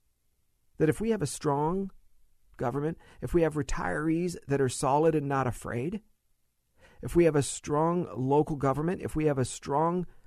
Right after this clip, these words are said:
self, uh, preservation pride, that that's gonna protect the Ukrainians? Of course. Or Finland? Yeah.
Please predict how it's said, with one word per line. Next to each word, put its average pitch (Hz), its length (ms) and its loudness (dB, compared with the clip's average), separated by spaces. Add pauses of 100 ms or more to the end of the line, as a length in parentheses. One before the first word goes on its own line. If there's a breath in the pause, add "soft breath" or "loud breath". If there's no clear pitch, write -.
(160)
self, - 600 0
uh, 127 520 -4 (160)
preservation 139 680 2
pride, 143 520 -2 (1200)
that 127 120 -6
that's 143 200 2
gonna 156 160 0
protect 139 540 0 (360)
the 131 100 0
Ukrainians? 123 800 -2
Of 170 160 -6
course. 226 680 -2 (1400)
Or 127 140 0
Finland? 214 540 0
Yeah. 220 500 -4